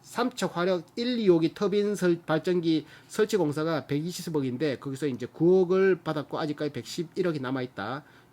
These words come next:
요런 것들. 지금 이백구십사 억이, 어, 잔고로 남아있다. 받은 거는 백이십육 억, 천이백육십육 억 받았고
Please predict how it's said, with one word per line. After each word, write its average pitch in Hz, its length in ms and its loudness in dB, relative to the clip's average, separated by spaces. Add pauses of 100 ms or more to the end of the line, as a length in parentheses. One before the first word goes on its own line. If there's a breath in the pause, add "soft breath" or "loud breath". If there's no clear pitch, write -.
요런 123 320 -4
것들. 113 240 -8
지금 143 260 -4
이백구십사 180 1400 -2
억이, 180 460 -2
어, 127 440 -6
잔고로 135 400 -2
남아있다. 127 640 -6
받은 156 220 -2
거는 156 320 -4
백이십육 131 580 -4
억, 131 140 -6 (160)
천이백육십육 175 760 0
억 160 120 0
받았고 175 500 -6